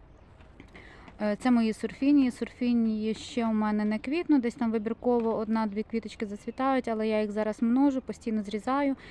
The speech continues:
е, продаю зрізом, а також собі, е, укорінь-, уки-, укорінюю у касети.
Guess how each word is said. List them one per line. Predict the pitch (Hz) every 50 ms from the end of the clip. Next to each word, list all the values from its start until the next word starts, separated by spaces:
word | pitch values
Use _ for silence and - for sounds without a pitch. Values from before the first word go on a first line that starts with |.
| - - - - - - - - -
е, | 202 208 208
продаю | - 226 226 214 226 233 220 226 220
зрізом, | 208 226 254 262 269 254 240 233 220 -
а | 214
також | - 240 226 220 - 220 -
собі, | - - 240 214 208 269 285 302 294 - -
е, | 220 220 226 226 226 226 220 214 190 - - - -
укорінь-, | 233 226 - 240 233 233 240 240 -
уки-, | 233 - - 254 247 -
укорінюю | - 220 - - 247 240 247 247 247 240 233 233
у | 226
касети. | - 240 233 - - 240 233 233 - 233 220